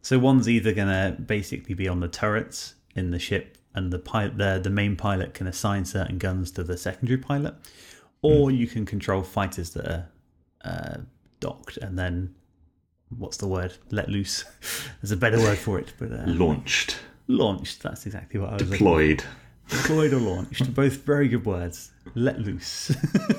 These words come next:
Speaker 1: <laughs> Less good. Uh, yes, but yeah, like you say, you're basically fighting support, and the turret stuff was pretty cool. You get very, uh, a much better, like, better responsiveness in the, in the combat because it's a turreted weapon, so you can move around the ship easily.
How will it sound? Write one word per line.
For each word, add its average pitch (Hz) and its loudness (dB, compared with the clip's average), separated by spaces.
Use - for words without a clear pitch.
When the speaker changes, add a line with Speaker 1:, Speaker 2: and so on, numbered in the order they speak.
Speaker 1:
<laughs> - -6
Less 107 0
good. - -10
Uh, 107 2
yes, - -2
but 98 -2
yeah, 117 4
like 123 -2
you 117 -8
say, 95 -8
you're 113 -2
basically 139 -2
fighting 98 -8
support, - -8
and 170 -2
the 202 -2
turret - -4
stuff - -6
was 107 -8
pretty 104 -4
cool. 95 -10
You 95 -6
get 113 -6
very, 110 -4
uh, 92 -4
a 120 -6
much - -4
better, 117 -4
like, 110 -4
better 113 0
responsiveness 95 -6
in 92 -6
the, 87 -8
in 87 -8
the 90 -8
combat 92 -8
because - -16
it's - -14
a 104 -16
turreted 101 -8
weapon, 101 -8
so - -12
you 90 -10
can 98 -8
move 95 -4
around 92 -6
the 87 -8
ship - -12
easily. - -14